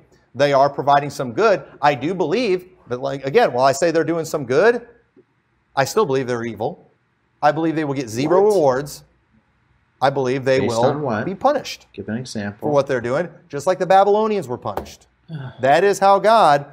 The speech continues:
Speaker 1: works. That's how God does this type of thing. And so the last thing we, you know, we can do too when it comes to, uh,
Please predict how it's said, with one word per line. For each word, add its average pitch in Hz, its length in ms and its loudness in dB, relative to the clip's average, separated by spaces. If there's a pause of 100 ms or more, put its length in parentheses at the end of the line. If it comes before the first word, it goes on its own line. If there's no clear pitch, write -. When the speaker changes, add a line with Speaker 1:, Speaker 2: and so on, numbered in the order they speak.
(180)
Speaker 1:
works. 190 200 -2
That's 160 140 -2
how 160 120 2
God 165 220 4
does 196 200 2
this 185 100 -4
type 143 240 0
of 135 100 -10
thing. 214 200 -2
And 147 100 -6
so 151 440 0 (680)
the 135 80 -16
last 202 300 2
thing 208 160 0
we, 185 120 0
you 160 80 -6
know, 156 100 2
we 165 120 -2
can 180 140 -6
do 165 160 -2
too 214 300 0
when 156 160 -2
it - 80 -16
comes 170 320 -2
to, 156 500 -2 (680)
uh, 123 420 4